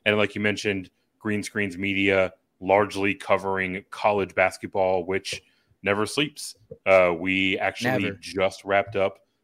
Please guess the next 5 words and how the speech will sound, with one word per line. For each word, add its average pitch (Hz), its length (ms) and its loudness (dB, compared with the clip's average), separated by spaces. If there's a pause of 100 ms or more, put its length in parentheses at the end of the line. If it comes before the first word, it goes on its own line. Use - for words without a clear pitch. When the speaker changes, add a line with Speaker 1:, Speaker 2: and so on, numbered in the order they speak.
Speaker 1:
our 92 440 2
mid-major 92 840 -4
preview 98 640 -8
segment. 117 500 -10
So 92 420 -4